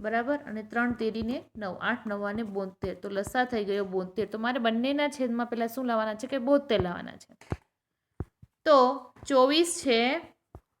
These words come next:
બોતેર લાવવા છે, તો એને ત્રણ વડે કરીએ તો ચાર તેરી બાર ને છ ને બોતેર, તો ઉપર પણ કેટલા વડે કરવા પડે? ત્રણ વડે.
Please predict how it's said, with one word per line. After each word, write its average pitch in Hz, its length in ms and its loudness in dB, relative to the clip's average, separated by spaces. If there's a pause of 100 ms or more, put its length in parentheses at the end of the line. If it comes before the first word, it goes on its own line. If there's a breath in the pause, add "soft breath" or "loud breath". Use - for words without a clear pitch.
(200)
બોતેર 254 480 4
લાવવા 269 380 8
છે, 214 340 -2 (1700)
તો 254 180 2
એને 254 180 0
ત્રણ 262 360 2
વડે 262 180 4
કરીએ 262 320 4
તો 226 200 0 (400)
ચાર 233 240 4
તેરી 233 180 0
બાર 214 340 4
ને 214 200 -2
છ 226 120 -6
ને 220 140 0
બોતેર, 214 380 0
તો 208 160 0
ઉપર 233 240 0
પણ 233 160 -2
કેટલા 233 220 0
વડે 220 160 0
કરવા 208 280 -2
પડે? 208 180 -6
ત્રણ 226 320 0
વડે. 190 220 -4